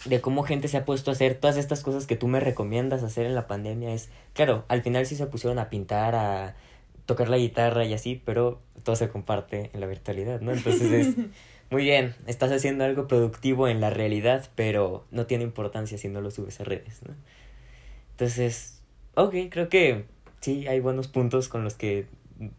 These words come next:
Speaker 1: no necesito redes sociales, y claro que sería chido tenerlas porque es, es lo que está de moda, <laughs> ¿no?
Speaker 2: Ujú,
Speaker 1: Es,
Speaker 2: entiendo.
Speaker 1: es como un medo-, medio de yo so-, eh, estar socializando.
Speaker 2: No será
Speaker 1: Pero
Speaker 2: un mie-, un miedo,
Speaker 1: Un
Speaker 2: un
Speaker 1: miedo.
Speaker 2: medio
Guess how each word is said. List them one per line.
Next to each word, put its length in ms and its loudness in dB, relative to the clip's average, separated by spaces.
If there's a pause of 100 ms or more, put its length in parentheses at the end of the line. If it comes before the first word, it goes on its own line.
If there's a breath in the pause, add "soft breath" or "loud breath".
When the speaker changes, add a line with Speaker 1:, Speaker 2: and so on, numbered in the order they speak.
Speaker 1:
no 180 2
necesito 600 0
redes 260 0
sociales, 500 -4
y 80 -8
claro 200 2
que 100 0
sería 260 -4
chido 320 0
tenerlas 460 -4
porque 340 -6
es, 240 -10 (440 loud breath)
es 120 -20
lo 60 -8
que 80 -12
está 160 -6
de 100 -2
moda, 320 -6 (180)
<laughs> 160 -2
¿no? 260 0
Speaker 2:
Ujú, 440 -8
Speaker 1:
Es, 260 2
Speaker 2:
entiendo. 420 -6
Speaker 1:
es 80 -8
como 240 4
un 340 0
medo-, 380 0
medio 460 2
de 320 0
yo 140 2
so-, 200 -4 (360)
eh, 300 -2
estar 300 -6
socializando. 920 -6 (840 loud breath)
Speaker 2:
No 160 0
será 160 2
Speaker 1:
Pero 220 4
Speaker 2:
un 20 6
mie-, 300 2
un 500 2
miedo, 400 0 (140)
Speaker 1:
Un 160 4
Speaker 2:
un 60 4
Speaker 1:
miedo. 200 8
Speaker 2:
medio 720 4